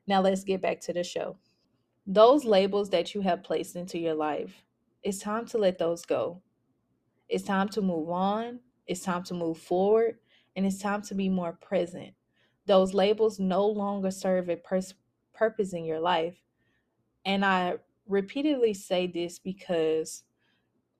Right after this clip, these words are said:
this is a, a trigger warning for you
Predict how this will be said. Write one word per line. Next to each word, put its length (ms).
this 300
is 160
a, 320
a 80
trigger 500
warning 460
for 180
you 400